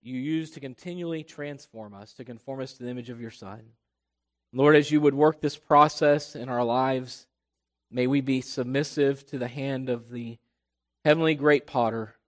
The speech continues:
And Lord, may we have hearts and minds and lives that are moldable and shapeable according to your will,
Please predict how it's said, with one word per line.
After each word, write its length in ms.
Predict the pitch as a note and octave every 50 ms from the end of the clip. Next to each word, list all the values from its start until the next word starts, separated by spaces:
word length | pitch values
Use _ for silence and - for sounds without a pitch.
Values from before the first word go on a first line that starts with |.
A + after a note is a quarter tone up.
| _ _ _ _ _ _ _ _ _ _ _ -
And 180 | - B2 C3
Lord, 220 | C3+ C#3+ C#3+ C#3+ C#3
may 180 | C#3 C#3 C3
we 440 | C3+ C#3 D3+ D3 D3 C#3+ C3 C3+ D3 - - - _ _ _ _ _ _ _
have 280 | - C#3 C#3 C3+ A#2+ -
hearts 360 | D#3 D3+ D3 C#3 - - -
and 280 | C3+ C3 C3 B2 B2 - _ _ _ _ _ _ _ _ _ -
minds 460 | B2+ C#3 D3 D#3 D#3 D3+ D3 B2+ D3
and 120 | C3+ C3
lives 440 | C3 C3+ C#3 C#3+ C#3+ C#3 C3+ C3 B2
that 100 | C#3 B2+
are 100 | B2+ B2+
moldable 720 | B2 B2+ B2+ B2+ C3+ D3+ D#3 D3+ C#3+ C#3+ D3 D3 C#3+ C#3+ C3+
and 120 | A2+ A2+
shapeable 600 | - - - C#3 C3 C#3+ C#3 - C3 C3+ C3 B2+ B2
according 400 | A#2+ - - C#3 C3 C3 C3 C3
to 160 | - - B2+
your 100 | B2 A#2
will, 480 | A#2 B2 C#3 D3 D3+ D3 D#3 D3+ D3